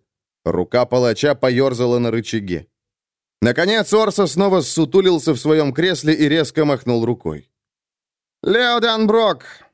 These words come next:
я изменяю ваш приговор на пожизненное заключение". Со всех сторон послышались возгласы. Савин прикрыла глаза. По ее лицу текли слезы. "Ваше Величество",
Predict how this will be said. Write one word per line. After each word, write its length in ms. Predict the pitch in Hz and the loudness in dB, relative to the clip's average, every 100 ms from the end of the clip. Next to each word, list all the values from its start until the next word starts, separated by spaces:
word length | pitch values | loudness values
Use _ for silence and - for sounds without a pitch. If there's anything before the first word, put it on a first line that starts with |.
| _ - | _ -4
я 340 | 156 196 196 | 0 2 0
изменяю 580 | 180 190 202 208 202 185 | 0 0 0 0 0 0
ваш 220 | 185 165 | 0 -2
приговор 600 | - 180 180 180 196 180 | -4 -2 0 2 2 2
на 160 | 175 170 | 0 0
пожизненное 840 | 180 165 180 165 165 165 165 160 | 0 0 0 0 0 0 0 0
заключение". 960 | 147 139 165 131 156 156 117 98 87 85 _ _ _ _ _ _ _ _ _ | -2 0 -2 0 0 0 0 -2 -6 -12 _ _ _ _ _ _ _ _ _
Со 220 | - - 117 | -4 -2 -2
всех 340 | - 196 151 | 0 0 0
сторон 420 | - 175 196 190 | 0 2 2 0
послышались 720 | 180 165 185 160 165 151 127 | 0 0 0 0 0 0 0
возгласы. 840 | 135 151 135 98 85 82 - 57 _ _ _ | 2 2 0 -4 -8 -8 -14 -18 _ _ _
Савин 440 | - 120 110 110 95 | -2 0 2 0 0
прикрыла 480 | 104 98 98 95 | -4 -2 0 0
глаза. 500 | 85 95 95 82 82 - _ _ _ _ | 0 -2 -2 -6 -10 -14 _ _ _ _
По 60 | 151 | 0
ее 280 | 170 190 | 2 2
лицу 340 | 190 185 - 214 | 2 0 0 -2
текли 360 | 202 185 175 | -2 -2 -2
слезы. 520 | 165 170 123 76 80 - _ _ _ _ _ _ - | -2 -2 -2 -4 -12 -20 _ _ _ _ _ _ 0
"Ваше 380 | 147 262 - | 0 0 -2
Величество", 1000 | 262 277 285 - 131 - 95 92 80 73 | 0 0 -2 -4 -6 -6 -2 -2 -2 -6